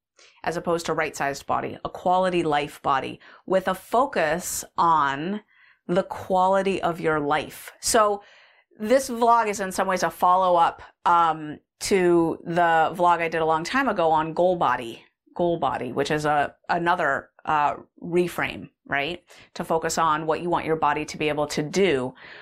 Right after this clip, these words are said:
Quality life body is, it flips it even more to how is this body supporting my quality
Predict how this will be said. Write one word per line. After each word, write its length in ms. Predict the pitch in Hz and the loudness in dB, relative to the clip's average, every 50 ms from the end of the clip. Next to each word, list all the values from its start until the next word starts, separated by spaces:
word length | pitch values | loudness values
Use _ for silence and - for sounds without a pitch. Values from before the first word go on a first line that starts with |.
| - - - _ _ - | -20 -20 -20 _ _ -8
Quality 520 | - - 247 247 247 247 240 220 208 185 | -2 2 2 4 4 4 2 0 -2 -2
life 480 | 170 170 165 170 208 262 269 - - - | -2 0 0 0 0 0 -4 -8 -12 -8
body 540 | - 151 147 143 139 135 131 127 123 - - | -4 0 0 0 0 -2 -8 -12 -14 -14 -6
is, 520 | - - 185 180 175 170 165 165 - - _ | -2 0 2 2 2 2 0 -2 -6 -8 _
it 160 | - - 247 240 | 0 0 0 0
flips 400 | - - 226 220 226 - - 190 | 0 0 0 0 0 -2 -2 0
it 140 | 170 - - | -2 -2 -2
even 340 | 185 180 175 175 165 156 156 | -6 -4 -2 0 0 0 2
more 520 | 156 165 180 180 160 139 135 - 147 - - | 2 2 2 4 2 2 0 -2 -6 -8 -6
to 200 | - 185 160 - - | -2 -2 -2 -2 -2
how 400 | - - - - 208 214 233 240 | -6 -10 -2 0 2 4 4 4
is 160 | 226 214 202 202 | 2 0 -2 -2
this 200 | - 160 156 - | -2 -4 -2 -4
body 380 | 165 156 156 143 160 165 165 | -4 -2 0 0 0 0 -4
supporting 560 | 160 - - 165 165 - - 160 165 170 170 | -6 -8 -10 -10 -10 -6 -6 -4 -4 -2 -2
my 140 | 160 147 135 | -4 -6 -6
quality 720 | - - - 160 156 156 156 147 147 143 139 147 147 _ | -8 -6 -4 -2 0 0 0 0 0 -2 -2 -4 -6 _